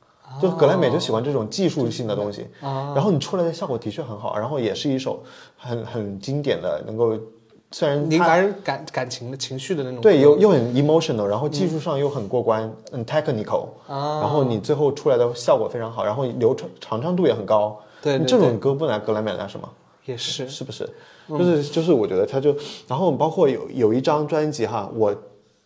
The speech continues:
Speaker 2: 跑偏一下，就是有一张 Adele 的专辑。
Speaker 1: 嗯。
Speaker 2: 乐评不及 Beyonce 的专辑。
Speaker 1: 嗯。
Speaker 2: 然后，但，然后销量贼高，但是很多人说 Beyonce 的那张同名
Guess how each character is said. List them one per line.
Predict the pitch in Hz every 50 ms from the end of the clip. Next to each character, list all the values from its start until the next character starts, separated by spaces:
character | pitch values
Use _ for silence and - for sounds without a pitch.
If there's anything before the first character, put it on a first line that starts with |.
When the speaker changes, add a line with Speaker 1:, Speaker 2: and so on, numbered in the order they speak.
| _ _ _ _ - -
Speaker 2:
跑 | - 117
偏 | - 139 131 120
一 |
下， | 117 117 -
就 | 117
是 | 123 131
有 | 120 104 107
一 | 113
张 | 135 123 127 127
Adele | - 139 117 - - 151 107
的 | 92 95
专 | 104 113 107 110 107
辑。 | - 92 92 - -
Speaker 1:
嗯。 | 185 165 147 131 127 - - - - - _ _ _ _ - - -
Speaker 2:
乐 | 170 185 226 175
评 | 143 - - 120 104 110 123 131
不 | - 190 185 147
及 | - - - 107 107 110 113 120 123 120 127 123 113
Beyonce | 123 123 123 123 131 139 135 - 127 98 90
的 | 98 90 87 92 107 107 - - _
专 | - 123 117 117
辑。 | 113 101 92 90 98 -
Speaker 1:
嗯。 | 151 143 143 143 143 143 - -
Speaker 2:
然 | - 104 101
后， | 123 131 135 156 - -
但， | - 180 156 160 - 151 139
然 | 151 139 123
后 | 139 156 147 131 120 113 - - -
销 | - - - 190 175 185
量 | 185 170 139 120
贼 | - 107 101
高， | 113 120 120
但 | 139 151 156
是 | 156 127 113 - - - - - - - -
很 | - 131
多 | 123 156 180
人 | 156 143
说 | 143 170 165 135 151 143 - - - _ _ -
Beyonce | 135 131 135 147 147 143 123
的 | 107 110
那 | 120 135 135
张 | 123 131 120 120 120 117 120 123 123
同 | - 120 113
名 | 120 127 113 104 104